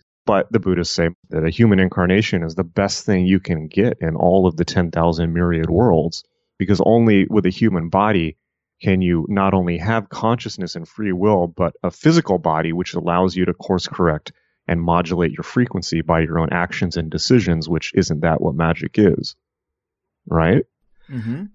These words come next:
Speaker 1: So the angels kind of have the same view, where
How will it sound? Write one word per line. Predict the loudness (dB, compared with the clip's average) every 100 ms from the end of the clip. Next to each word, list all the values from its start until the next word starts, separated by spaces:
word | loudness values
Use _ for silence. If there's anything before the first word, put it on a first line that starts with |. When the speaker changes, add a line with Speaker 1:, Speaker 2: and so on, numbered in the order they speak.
| _
Speaker 1:
So | -8 0 4 4 4 2
the | 2
angels | 4 2 0
kind | -2 -6
of | -4
have | -4
the | -4
same | -6 -8 -8 -10
view, | -10 -10 -12 -16 _ _ _ _ -6
where | 0 4 4 4 2 -2